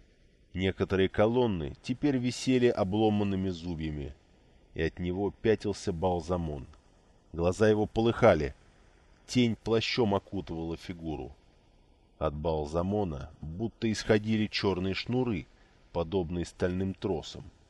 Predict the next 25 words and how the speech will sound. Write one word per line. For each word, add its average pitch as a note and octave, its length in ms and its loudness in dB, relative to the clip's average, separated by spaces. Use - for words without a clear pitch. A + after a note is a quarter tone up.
Они E2+ 280 -6
убегали D#2+ 520 -4
во D#2+ 180 -4
тьму, G#2+ 440 -6
что D2 260 -12
сгустилась D2+ 720 -12
за C#2 220 -6
ним, C#2 280 -12
и G2 160 -4
исчезали F#2+ 580 0
в D#2+ 120 -8
невообразимых F2 1120 -2
высотах F#2 560 -6
и F#2+ 100 -4
в F2 100 -6
невымыслимой F2+ 880 -4
дали, D2+ 380 -6
где-то F2 500 0
в D#2 100 -10
глубинах E2 540 -6
этого E2 280 -6
мрака. D#2+ 480 -6
«Меня A2+ 640 4
не B2 140 4
уничтожить!» — C3+ 1300 6